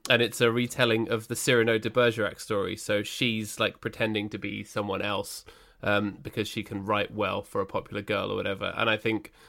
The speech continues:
I haven't watched the trailer yet, but all of the early indications seem to be that that looks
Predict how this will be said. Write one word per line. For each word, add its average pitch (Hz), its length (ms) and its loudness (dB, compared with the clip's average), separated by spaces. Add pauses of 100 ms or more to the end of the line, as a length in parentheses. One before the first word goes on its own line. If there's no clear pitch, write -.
(140)
I 107 120 4
haven't 117 420 0
watched 123 240 -2
the 107 80 -10
trailer 120 320 0
yet, 139 260 2
but 120 240 2
all 123 260 2
of 113 120 -4
the 107 160 2
early 110 260 2
indications 107 520 -4
seem 104 100 -10
to 107 80 -12
be 104 60 -4
that 101 180 -4
that 104 180 0
looks 107 260 -8